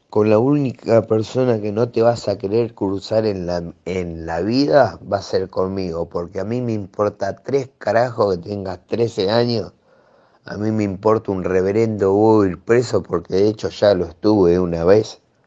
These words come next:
y me manejo mejor que adentro de mi casa. El día que te cruce te voy a arrancar la cabeza y los ojos te los voy a poner en un plato y te los voy a hacer masticar. ¿Me escuchaste? La próxima vez que cargues a mi hija,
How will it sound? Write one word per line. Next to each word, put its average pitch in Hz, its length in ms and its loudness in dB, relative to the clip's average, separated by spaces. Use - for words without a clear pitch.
y 92 280 0
me 90 100 0
manejo 95 480 0
mejor 101 400 2
que 104 80 0
adentro 104 380 2
de 95 60 4
mi 95 160 -2
casa. 85 440 -2
El 101 260 0
día 165 280 6
que 104 180 0
te 95 180 -4
cruce 139 520 2
te 92 140 -4
voy 110 220 4
a 113 60 6
arrancar 98 680 0
la 127 220 4
cabeza 90 680 -4
y 92 140 -10
los 92 340 -6
ojos 143 720 2
te 87 120 -8
los 92 140 -4
voy 101 220 -2
a 101 80 -2
poner 98 500 -4
en 107 180 -4
un 113 220 -2
plato 135 480 2
y 117 80 0
te 92 160 -8
los 92 140 0
voy 104 180 2
a 101 40 0
hacer 95 240 -6
masticar. 92 800 -6
¿Me 82 120 -10
escuchaste? - 600 -6
La 90 140 2
próxima 98 540 -4
vez 107 120 -6
que 87 180 -4
cargues 95 460 0
a 87 100 4
mi 92 220 -2
hija, 110 380 -4